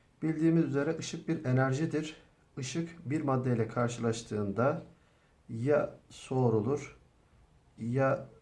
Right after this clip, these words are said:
yansır, ya da kırılır arkadaşlar. Şimdi burada soğurulmadan bahsedeceğiz. Işığın maddeler tarafından tutulması, hapsedilmesi,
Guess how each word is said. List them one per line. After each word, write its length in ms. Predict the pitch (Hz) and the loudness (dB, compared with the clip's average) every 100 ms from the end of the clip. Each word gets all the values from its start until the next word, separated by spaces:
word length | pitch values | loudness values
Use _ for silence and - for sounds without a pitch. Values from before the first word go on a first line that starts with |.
| _ _ _ | _ _ _
yansır, 760 | 113 110 120 113 - 147 156 - - _ | -4 2 4 2 2 0 0 -12 -20 _
ya 180 | 127 131 | -2 0
da 140 | 156 160 | 0 -2
kırılır 600 | 147 127 120 107 - - | 0 4 4 2 -2 -10
arkadaşlar. 680 | 98 - - - - 151 170 - _ - - _ - | -12 -10 -10 -10 -8 -8 -10 -20 _ -20 -20 _ -12
Şimdi 220 | - 160 | -2 0
burada 220 | 160 156 | 0 0
soğurulmadan 800 | 165 160 151 143 139 135 143 127 | 0 4 6 6 2 4 4 2
bahsedeceğiz. 760 | 104 101 - 98 101 151 170 - - - - - _ - | 0 -2 -4 -4 -2 -2 -2 -12 -20 -20 -20 -20 _ -4
Işığın 520 | 170 170 175 196 220 - | -2 0 0 0 -2 -6
maddeler 640 | 123 135 151 151 156 180 175 | -4 0 2 2 4 4 2
tarafından 680 | 131 123 117 110 123 160 214 - - _ _ _ - | 2 2 2 2 2 0 -2 -10 -20 _ _ _ -12
tutulması, 840 | 131 - 139 120 117 - 110 123 - - _ _ _ _ _ _ _ _ _ _ _ _ _ _ _ - | -8 -2 0 2 2 0 0 0 -4 -14 _ _ _ _ _ _ _ _ _ _ _ _ _ _ _ -20
hapsedilmesi, 1300 | - - - 147 - 147 127 117 107 104 107 104 | -20 -12 0 0 2 2 2 2 2 0 -2 -2